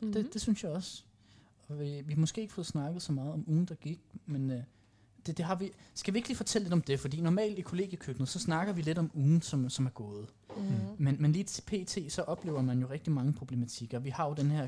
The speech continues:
Speaker 2: krig i, øh, Afghanistan, øh, Taliban og, og sådan nogle ting. Og det, det, det er med vilje, vi har undgået at tale omkring ugen, der gik, fordi det kan være lidt ømtåligt emne, og det, det har vi sprunget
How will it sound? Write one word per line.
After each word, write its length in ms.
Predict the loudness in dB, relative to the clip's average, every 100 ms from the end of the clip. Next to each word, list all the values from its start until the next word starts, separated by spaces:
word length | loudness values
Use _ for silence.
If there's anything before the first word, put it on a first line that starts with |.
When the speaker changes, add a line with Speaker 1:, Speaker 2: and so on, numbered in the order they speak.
| -4
Speaker 2:
krig 200 | -8 -8 -6
i, 120 | -6
øh, 140 | -4 -6 -8 -18 -20 -20 -20 -20
Afghanistan, 520 | -12 -6 -4 -2 -2 -2 -6 -20 _ -6
øh, 560 | -4 -2 -2 -2 -4 -8 -12 -20 _
Taliban 720 | -12 -10 -6 0 4 4 4 0
og, 320 | -4 -2 0 -2
og 120 | -2
sådan 120 | 2
nogle 100 | 2
ting. 240 | 2 -4 -4
Og 260 | -4 -2 -4 -8 -20 -20 _ _ -20 _ -20 -20 _ _ _
det, 220 | -2 -2 0
det, 280 | 2 2 -2 _
det 60 | 6
er 40 |
med 80 | 6
vilje, 340 | 8 4 4 2
vi 60 |
har 100 | 2 4
undgået 420 | 4 4 2 0 -4
at 60 |
tale 280 | -6 -4 -2
omkring 320 | -2 -2 -4 -2
ugen, 160 | 0 0
der 60 |
gik, 220 | 0 -4 -4
fordi 280 | -6 -6 -6
det 140 | -8
kan 180 | -4 0
være 280 | 0 0 0
lidt 180 | -2 -4 -6
ømtåligt 500 | 2 2 2 -4 -4
emne, 320 | 0 2 2 0
og 200 | -4 -2
det, 260 | 0 0 0
det 60 | -2
har 40 |
vi 60 | -2
sprunget 420 | 0 4 4 2